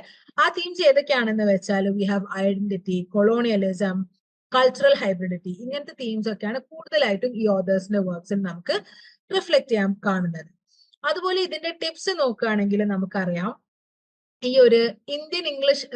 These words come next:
റൈറ്റിംഗ് എന്നുള്ള ഒരു കോൺസെപ്റ്റ് നമ്മൾ എടുക്ക-, ആഹ്, ഇന്ത്യൻ ഇംഗ്ലീഷ് റൈറ്റിംഗ് എന്നുള്ള കോൺസെപ്റ്റ് നമ്മൾ എടുക്കുകയാണെങ്കിൽ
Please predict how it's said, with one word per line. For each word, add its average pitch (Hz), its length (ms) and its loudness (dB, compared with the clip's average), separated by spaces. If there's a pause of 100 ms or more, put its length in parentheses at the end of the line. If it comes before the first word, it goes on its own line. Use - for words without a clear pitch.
റൈറ്റിംഗ് 208 480 -2
എന്നുള്ള 214 340 2
ഒരു 202 80 2
കോൺസെപ്റ്റ് 196 540 -4
നമ്മൾ 98 260 2 (880)
എടുക്ക-, 285 460 4
ആഹ്, 208 400 0 (1120)
ഇന്ത്യൻ 294 260 -6
ഇംഗ്ലീഷ് 339 320 -4
റൈറ്റിംഗ് 254 280 0
എന്നുള്ള 254 180 2
കോൺസെപ്റ്റ് 233 480 -2
നമ്മൾ 220 200 0
എടുക്കുകയാണെങ്കിൽ 190 680 -4